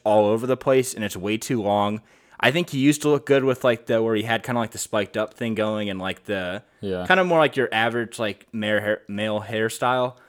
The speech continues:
Speaker 1: uh, back when he was a Ferrari in twenty nineteen. Even last year, it wasn't that long. Then this offseason, I don't know why. I don't know what the reason is. He decided not to cut it.
Speaker 2: Yeah.
Speaker 1: And, like, it's nothing against his looks. It's just his hair is so bad that it, it ruins everything for me.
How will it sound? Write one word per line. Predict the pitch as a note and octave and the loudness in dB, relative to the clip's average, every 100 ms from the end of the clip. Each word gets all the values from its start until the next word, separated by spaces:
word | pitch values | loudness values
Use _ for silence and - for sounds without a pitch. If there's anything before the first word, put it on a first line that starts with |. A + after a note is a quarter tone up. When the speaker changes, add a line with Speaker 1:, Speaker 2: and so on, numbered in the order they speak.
| _ _ _ | _ _ _
Speaker 1:
uh, | G#2 F#2+ | -4 -4
back | F2+ G#2+ | -2 -2
when | A2+ | 0
he | A#2+ | -4
was | A2+ | -4
a | |
Ferrari | G#2+ G#2 G#2+ | -4 0 0
in | G2+ | 0
twenty | G#2 | -6
nineteen. | G#2+ A2 D#3+ D3+ | -6 -4 -4 -2
Even | F3+ E3 | -2 -2
last | A2+ C3+ D3 A#2 | 4 4 4 -2
year, | G2 | -2
it | |
wasn't | G2 F#2+ F#2 | -2 -6 -6
that | F2+ C2 | -6 -4
long. | G2+ G2+ G2+ - _ _ | -4 -4 -6 -14 _ _
Then | A#2 A#2+ | 0 2
this | C3+ A2 | 2 4
offseason, | B2 C3+ B2 A2 G#2 - | 4 4 -2 -2 -2 -2
I | A2 | 0
don't | A#2 | 0
know | A2 G#2+ G#2 - | 2 2 2 -2
why. | F#2 F#2+ G#2 B2+ | -4 0 4 4
I | B2+ | 4
don't | A2+ | 0
know | G2+ | -2
what | G2+ | -2
the | G#2 | -2
reason | G#2+ G2+ | -4 -4
is. | G#2 | -4
He | G2+ | -6
decided | G2 A2 G#2+ | -4 -2 -2
not | G#2 G#2 | -2 -6
to | F#2 | -10
cut | - G2+ | -6 -4
it. | B2+ - _ _ _ | -4 -6 _ _ _
Speaker 2:
Yeah. | G2 | -2
Speaker 1:
And, | A2+ | 0
like, | A#2 | 2
it's | A#2 - | 2 2
nothing | D3+ F3 | 2 2
against | C#3+ C#3 - | 2 2 0
his | F#2 G#2+ | -6 -2
looks. | A#2 - | -2 -2
It's | G#2 | -4
just | - A2 | -4 -4
his | G2+ | -6
hair | - A2 G#2 | -6 0 0
is | F2+ | 0
so | - A2+ E2+ | 2 2 2
bad | F#2 G#2 G#2 | 2 2 2
that | G2+ | -2
it, | F#2 - - _ F#2 | -4 -8 -20 _ -6
it | F#2 - _ - _ | -6 -8 _ -20 _
ruins | G2+ G2 E2+ | -6 -4 -4
everything | D#2 D2 C#2+ - | -6 -8 -12 -18
for | - C#2+ | -16 -16
me. | - | -16